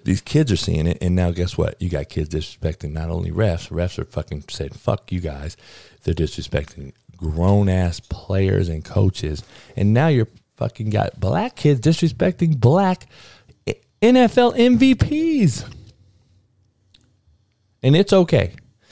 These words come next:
Not one time did I see a motherfucker correct that kid on that video. Did you? Did anyone see that kid get corrected or checked or chastised or anything?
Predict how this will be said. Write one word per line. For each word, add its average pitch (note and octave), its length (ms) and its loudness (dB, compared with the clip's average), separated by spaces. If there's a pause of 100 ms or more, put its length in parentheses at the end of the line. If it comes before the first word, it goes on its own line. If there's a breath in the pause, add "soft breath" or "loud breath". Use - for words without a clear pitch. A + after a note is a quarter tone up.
(240 loud breath)
Not A2 320 4
one D4 640 0
time A2 420 2
did F#2 120 2
I A2+ 100 2
see A#2+ 160 0
a A#2 40 6
motherfucker A2+ 580 2
correct G#2 440 0
that F2 180 -4
kid F#2+ 200 -2
on D#2+ 120 -2
that D#2 140 -4
video. D2+ 440 -8
Did D#2 180 -6
you? B2+ 200 0 (200)
Did D2 120 -6
anyone C3+ 340 2
see C3+ 300 -2
that A#2 180 -4
kid A2 200 -4
get - 160 -6
corrected - 480 -2 (160)
or D#2+ 120 0
checked - 600 -4 (580 loud breath)
or D#2+ 220 0
chastised - 920 -4
or F2+ 260 0
anything? - 680 -2